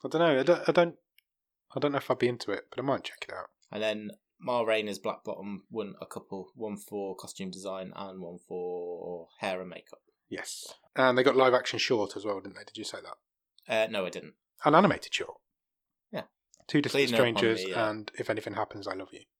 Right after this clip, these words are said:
Speaker 2: Yeah, Cleaning Up on the, which I think I've seen. I've seen that.
Speaker 1: What, If Anything Happens, I Love You?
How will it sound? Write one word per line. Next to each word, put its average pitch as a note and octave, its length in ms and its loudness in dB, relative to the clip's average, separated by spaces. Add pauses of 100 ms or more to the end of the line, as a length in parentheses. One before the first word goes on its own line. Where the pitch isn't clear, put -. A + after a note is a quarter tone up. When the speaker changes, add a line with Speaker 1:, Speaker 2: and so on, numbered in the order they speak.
(600)
Speaker 2:
Yeah, F#2 180 -6 (120)
Cleaning G2 300 -14
Up G2 160 -18
on F2 160 -14
the, E2+ 280 -16 (280)
which D#3+ 200 -6
I D#3 60 -4
think E3+ 180 -6
I've D#3 80 -12
seen. C#3+ 280 -4
I've - 100 -10
seen D3 240 2
that. G#2 180 -2 (840)
Speaker 1:
What, C3+ 140 6
If - 100 0
Anything C3 240 2
Happens, B2 240 -4
I C3 60 4
Love B2+ 160 2
You? - 100 -18